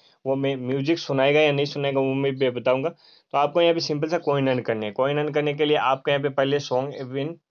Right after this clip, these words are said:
कॉइन का ऑप्शन आपको देखने को मिल रहा होगा। यहाँ पे आपको इस पे प्ले करना है। प्ले करने के लिए आपको यहाँ पे जैसे ही प्ले करेंगे आपके पास यहाँ पे बीस ऑप्शन है, यहाँ पे आपको बीस बार प्ले करना है। यहाँ पे केवल प्ले करना है, यहाँ पे कोई गाना वाना नहीं सुनाएगा, केवल एक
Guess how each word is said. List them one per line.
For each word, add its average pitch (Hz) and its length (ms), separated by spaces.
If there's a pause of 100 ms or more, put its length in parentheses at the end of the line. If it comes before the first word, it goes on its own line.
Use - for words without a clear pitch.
(420)
कॉइन 135 280
का 139 120
ऑप्शन 135 240
आपको 131 280
देखने 127 280
को 131 120
मिल 131 140
रहा 135 140
होगा। 131 200
यहाँ 123 180
पे 135 120
आपको 131 240
इस 139 120
पे 147 140
प्ले 131 300
करना 131 220
है। 135 80
प्ले 139 260
करने 139 240
के 139 100
लिए 143 180
आपको 135 280
यहाँ 139 120
पे 135 100
जैसे 139 240
ही 143 60
प्ले 135 200
करेंगे 143 340 (720)
आपके 160 320
पास 170 260
यहाँ 160 120
पे 156 120
बीस 156 260
ऑप्शन 147 360
है, 120 140
यहाँ 131 140
पे 139 120
आपको 147 260
बीस 156 280
बार 143 160
प्ले 135 240
करना 139 240
है। 156 80 (420)
यहाँ 151 120
पे 170 80
केवल 180 240
प्ले 160 320
करना 139 220
है, 127 80
यहाँ 135 160
पे 160 260
कोई 165 180
गाना 143 280
वाना 151 220
नहीं 147 160
सुनाएगा, 147 380
केवल 143 300
एक 139 160